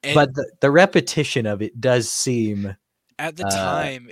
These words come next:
Speaker 2: nail in
Speaker 1: I,
Speaker 2: coffin. <laughs>
Speaker 1: at the time, I played it off as, like, Steve's just not
Speaker 2: <coughs>
Speaker 1: here anymore. He's no longer with the role. He's not an Avenger. He's off doing his own thing,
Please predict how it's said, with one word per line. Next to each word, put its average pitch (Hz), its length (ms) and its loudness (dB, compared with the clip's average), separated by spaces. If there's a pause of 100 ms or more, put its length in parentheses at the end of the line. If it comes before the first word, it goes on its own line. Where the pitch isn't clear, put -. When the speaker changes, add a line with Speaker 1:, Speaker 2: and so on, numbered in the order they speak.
Speaker 2:
nail 127 360 2
in 113 80 2
Speaker 1:
I, 107 180 -4
Speaker 2:
coffin. 110 520 -2
<laughs> - 240 -4
Speaker 1:
at 151 240 2
the 170 80 -10
time, 147 380 -10
I 123 60 -12
played 120 280 -14
it 113 100 -18
off 107 380 -14
as, 104 500 -10
like, 92 280 -20
Steve's - 420 -6
just - 260 -6
not - 720 0
Speaker 2:
<coughs> - 80 -20
Speaker 1:
here 123 540 -10
anymore. 135 380 -16
He's 120 240 -14
no 117 140 -16
longer 107 240 -18
with 98 140 -20
the 101 80 -20
role. 107 140 -18
He's 101 180 -12
not 101 100 -20
an 95 80 -20
Avenger. 104 340 -18
He's 92 220 -18
off 95 140 -18
doing 95 160 -20
his 90 120 -10
own 92 80 -20
thing, 95 300 -20